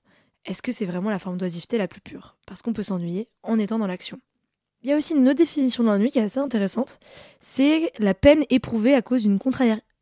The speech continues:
contrariété. Et ça serait du coup, euh, plutôt être ennuyé. Donc là déjà, encore une fois, il y a une notion où on est sujet.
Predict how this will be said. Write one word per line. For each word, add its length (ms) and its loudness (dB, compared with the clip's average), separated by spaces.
contrariété. 680 -2
Et 120 2
ça 140 2
serait 240 -2
du 120 -8
coup, 260 0
euh, 200 4
plutôt 480 -2
être 300 -2
ennuyé. 500 2
Donc 160 -8
là 100 4
déjà, 200 2
encore 160 -2
une 100 -4
fois, 200 -2
il 80 0
y 40 -4
a 20 -6
une 140 -8
notion 320 -8
où 80 -4
on 180 -6
est 60 -6
sujet. 420 -2